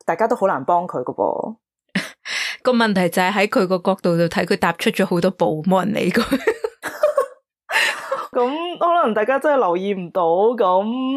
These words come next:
Speaker 1: 我始終覺得呢樣嘢唔係別人嘅 responsibility。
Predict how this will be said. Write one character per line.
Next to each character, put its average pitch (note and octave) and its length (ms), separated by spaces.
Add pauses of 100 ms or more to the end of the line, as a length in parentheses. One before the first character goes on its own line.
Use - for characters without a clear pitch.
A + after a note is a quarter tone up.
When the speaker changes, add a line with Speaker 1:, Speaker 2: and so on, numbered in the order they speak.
(480)
Speaker 1:
我 B3+ 100
始 B3+ 140
終 F4 160
覺 A3 100
得 B3 120
呢 C4 60
樣 A#3+ 200
嘢 D#3 180
唔 C#3 120
係 C#3+ 460 (180)
別 F#3 280
人 D3 240
嘅 F#3+ 140
responsibility。 E3+ 1200